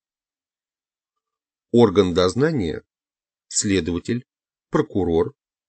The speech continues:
судья, мировой судья и суд – не вправе применять нормы закона,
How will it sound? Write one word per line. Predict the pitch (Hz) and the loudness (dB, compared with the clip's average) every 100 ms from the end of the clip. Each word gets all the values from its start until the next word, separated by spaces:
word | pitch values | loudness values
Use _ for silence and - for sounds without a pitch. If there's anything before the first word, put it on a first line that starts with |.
| - | -14
судья, | - 135 82 76 76 - _ _ - | -4 -2 -2 -4 -4 -6 _ _ -2
мировой | 123 120 117 110 | 0 2 2 0
судья | - 107 95 101 101 - _ _ _ _ | -2 -8 -4 -2 -4 -6 _ _ _ _
и | - 135 107 _ _ _ _ | 0 0 0 _ _ _ _
суд – | - - 104 113 _ _ _ _ _ _ - | -10 -4 -2 -2 _ _ _ _ _ _ -6
не | 139 196 | -2 -2
вправе | - 226 247 220 190 - | -2 0 2 2 0 -4
применять | - 139 127 120 120 - - | -4 0 2 2 0 -2 -4
нормы | 117 120 104 85 | 2 2 2 -2
закона, | 71 80 - 175 208 202 | -4 -6 -4 -2 0 0